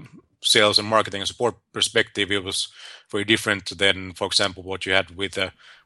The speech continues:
with Office products. And, uh, so it was a kind of a silo of their own. But, uh, uh, now then with this change, uh,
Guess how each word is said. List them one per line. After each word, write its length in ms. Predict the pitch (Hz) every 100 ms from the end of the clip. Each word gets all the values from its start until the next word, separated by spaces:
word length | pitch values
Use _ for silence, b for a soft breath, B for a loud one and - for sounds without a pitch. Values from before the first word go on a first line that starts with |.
| _
with 160 | 101 -
Office 220 | 104 101
products. 600 | - 95 90 - - - B B B - 95 _ _
And, 400 | 113 98 92 90
uh, 220 | 95 92 101 - -
so 200 | - 104
it 120 | 110
was 140 | 110 101
a 40 |
kind 140 | 110
of 60 | 107
a 100 | 104
silo 580 | - - 120 117 101 98
of 140 | 92
their 180 | 104 101
own. 460 | - 120 107 101 90
But, 340 | 90 87 -
uh, 140 | 98 92 _ B B B B -
uh, 140 | 98 104
now 260 | 107 120 120
then 220 | 113 104
with 140 | 110
this 160 | 101 101
change, 500 | - 117 110 92 -
uh, 340 | 104 95 98